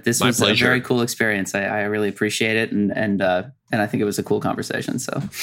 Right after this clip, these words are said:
Speaker 2: My pleasure. Thank you for having me.
Speaker 1: All right. Well, you, you take care.
Speaker 2: You too.
Speaker 1: The poem this week is by Mary Oliver. It's called Some Questions You Might Ask. Is the soul solid like iron,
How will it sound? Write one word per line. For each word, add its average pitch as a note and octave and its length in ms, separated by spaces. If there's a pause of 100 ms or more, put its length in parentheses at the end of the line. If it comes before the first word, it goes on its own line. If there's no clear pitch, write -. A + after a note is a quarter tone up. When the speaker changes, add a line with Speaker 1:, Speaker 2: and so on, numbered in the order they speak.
(100)
Speaker 2:
My A#2+ 120
pleasure. G2+ 400
Thank F#2 220
you G2+ 80
for F2+ 120
having E2+ 260
me. E2 220 (180)
Speaker 1:
All G#2 80
right. G2+ 200
Well, G2+ 160
you, A2+ 320
you A#2 80
take A2+ 240
care. G2 300 (420)
Speaker 2:
You - 140
too. E2+ 400 (800)
Speaker 1:
The C#3 80
poem C#3 300
this C3 240
week A#2 340 (640)
is - 120
by A2 160
Mary A2 280
Oliver. G#2 580 (540)
It's G#2+ 160
called G#2 280
Some - 200
Questions A2+ 680
You A2 100
Might G#2 300
Ask. - 420 (1300)
Is A#2+ 140
the A#2+ 80
soul C#3 300
solid A#2 560
like A2 220
iron, A2+ 420